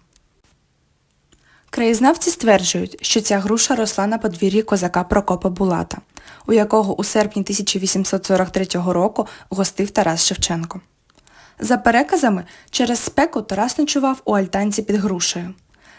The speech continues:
Знайшов цю грушу запорізький краєзнавець Юрій Вілінов. Коли Вознесенко почали зносити,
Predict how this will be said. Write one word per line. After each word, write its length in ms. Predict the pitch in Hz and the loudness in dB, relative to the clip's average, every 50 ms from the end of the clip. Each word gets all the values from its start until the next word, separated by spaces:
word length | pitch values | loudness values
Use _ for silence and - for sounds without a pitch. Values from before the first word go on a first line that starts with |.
| - _ - | -20 _ -4
Знайшов 480 | 214 214 247 240 247 - - 330 381 | 0 2 4 4 4 4 4 4 2
цю 160 | - - 294 233 | 2 2 0 2
грушу 300 | 220 269 311 - - 247 | 2 2 2 2 2 0
запорізький 540 | 233 220 208 - 208 214 240 - - 330 | 0 0 0 0 0 0 0 0 0 -2
краєзнавець 720 | 311 - 277 254 240 233 214 208 202 214 226 262 254 - - - | -2 0 0 0 0 0 0 0 0 0 0 0 0 0 -2 -4
Юрій 340 | 196 175 202 208 214 226 | -4 -4 -2 -2 -2 0
Вілінов. 420 | 202 220 208 208 208 196 170 160 - - - - - - - - - - - - - - - _ | 0 0 0 2 0 0 0 -4 -6 -12 -16 -18 -20 -20 -20 -20 -20 -20 -20 -20 -20 -20 -20 _
Коли 220 | - - 247 254 277 | -2 2 4 4 6
Вознесенко 580 | 269 285 269 285 277 - 302 294 294 294 277 | 6 4 4 4 4 4 4 4 4 2 0
почали 380 | - - 254 - - 247 247 240 | -2 -2 -2 -2 -2 0 0 -2
зносити, 520 | 220 214 226 208 302 - 349 330 - - | 0 0 0 0 0 0 -2 -4 -6 -8